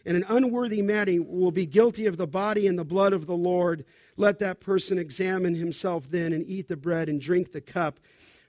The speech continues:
Verse twenty-nine, "For anyone who eats and drinks without discerning the body,"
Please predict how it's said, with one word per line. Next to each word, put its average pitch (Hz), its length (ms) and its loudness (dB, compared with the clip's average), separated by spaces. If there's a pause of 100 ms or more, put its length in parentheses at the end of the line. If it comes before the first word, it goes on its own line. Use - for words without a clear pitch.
Verse 214 240 4
twenty-nine, 147 580 -2
"For 170 180 -10
anyone 226 400 0
who 190 140 0
eats 208 280 -6
and 185 100 -8
drinks 190 340 2
without 180 320 -6
discerning 208 680 -4
the 156 120 -6
body," 127 580 -6